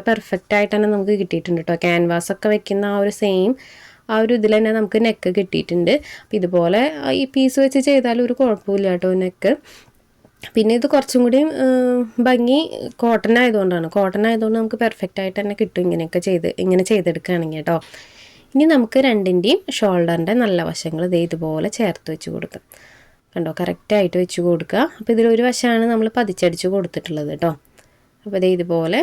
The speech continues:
ഷോൾഡർ രണ്ടിൻ്റെയും കറക്റ്റാക്കി വെച്ച് കൊടുക്കുക. ഇതുപോലെ വെച്ച് കൊടുത്തതിന് ശേഷം നമുക്ക് ഇതൊന്ന് ഷോൾഡർ ജോയിന്റ് ഇട്ടെടുക്കാം. അപ്പൊ ദേ ഇതുപോലെ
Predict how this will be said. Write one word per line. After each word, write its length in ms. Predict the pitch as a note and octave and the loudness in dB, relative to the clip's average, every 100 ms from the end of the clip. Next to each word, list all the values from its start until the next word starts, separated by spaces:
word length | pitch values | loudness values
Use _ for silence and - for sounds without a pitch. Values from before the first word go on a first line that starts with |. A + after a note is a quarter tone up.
| F#4 - - - | -2 -10 -16 -8
ഷോൾഡർ 480 | F#3 E3+ D#3+ D#3 D#3 G3 | -2 0 0 0 0 2
രണ്ടിൻ്റെയും 500 | F#3 D#3 D3+ D#3+ C4 - _ | 0 -2 -2 -2 -2 -4 _
കറക്റ്റാക്കി 540 | - E3+ - - E3 F3 | -6 -6 -6 -4 -4 -2
വെച്ച് 160 | E3+ - F3 | -4 -2 -4
കൊടുക്കുക. 380 | D#3+ D3+ - D4+ - - - _ - _ _ _ _ B3+ | -4 -4 -2 -2 -4 -20 -20 _ -20 _ _ _ _ -2
ഇതുപോലെ 280 | C4 C#4+ D4 | 2 4 4
വെച്ച് 160 | C#4+ - | 2 4
കൊടുത്തതിന് 400 | B3+ A#3+ G#3+ G3+ G#3 | 2 4 0 -2 0
ശേഷം 420 | A3 E3+ E3 - C#4 - - _ - | 2 2 0 0 0 0 -12 _ -4
നമുക്ക് 260 | A#3+ A3 A#3 | -2 0 0
ഇതൊന്ന് 240 | A3+ G3+ B3 E4+ | 2 2 2 0
ഷോൾഡർ 380 | - G#3+ G3+ G#3 A3 | 0 2 2 2 2
ജോയിന്റ് 300 | G3+ D#3+ D3 | 0 0 -6
ഇട്ടെടുക്കാം. 420 | - - - - - - - _ _ | -8 -10 -10 -16 -18 -20 -20 _ _
അപ്പൊ 140 | - A3+ | -2 2
ദേ 60 | B3 | 2
ഇതുപോലെ 460 | A3+ G#3+ G3+ F#3+ | 2 0 2 2